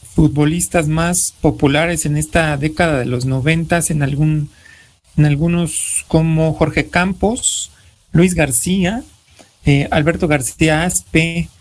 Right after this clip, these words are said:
y Claudio Suárez, ¿no? Que también formaron parte de, de la selección mexicana en el noventa y cuatro, fueron a la Copa América y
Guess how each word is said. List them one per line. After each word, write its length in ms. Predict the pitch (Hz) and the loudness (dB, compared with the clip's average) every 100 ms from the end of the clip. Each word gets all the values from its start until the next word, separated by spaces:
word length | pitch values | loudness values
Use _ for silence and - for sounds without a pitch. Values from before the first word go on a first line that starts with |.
| _ _ _ _ - | _ _ _ _ 0
y 320 | 156 156 151 | 2 4 2
Claudio 460 | 156 175 208 190 156 | 2 0 0 -2 0
Suárez, 480 | - 185 175 147 | 2 0 2 0
¿no? 220 | 143 190 202 | -2 -2 -4
Que 80 | |
también 360 | 180 147 147 180 | -2 0 0 0
formaron 420 | 180 151 175 170 | -2 0 0 -2
parte 340 | - 165 - 160 | 0 -2 0 0
de, 300 | 143 139 170 | 0 -2 -2
de 120 | 143 | 0
la 100 | 135 | 0
selección 440 | - 139 - 170 | 0 -2 -2 -2
mexicana 500 | 180 180 - 160 170 | -2 -2 -2 0 0
en 80 | 151 | 0
el 80 | 135 | -2
noventa 500 | 131 131 135 123 131 | -2 -2 -2 0 -2
y 60 | |
cuatro, 640 | 127 165 185 185 185 185 196 - - - - | 0 2 2 0 -2 -2 -2 -12 -20 -20 -2
fueron 360 | 170 175 180 | 0 2 2
a 80 | 147 | 0
la 360 | 120 120 120 123 | 2 2 2 0
Copa 260 | 151 - 135 | -2 0 0
América 720 | 147 180 190 180 180 180 185 - - _ - - | 0 0 -2 -2 0 0 -2 -10 -20 _ -20 -2
y 540 | 180 180 185 185 185 | 2 2 2 0 -2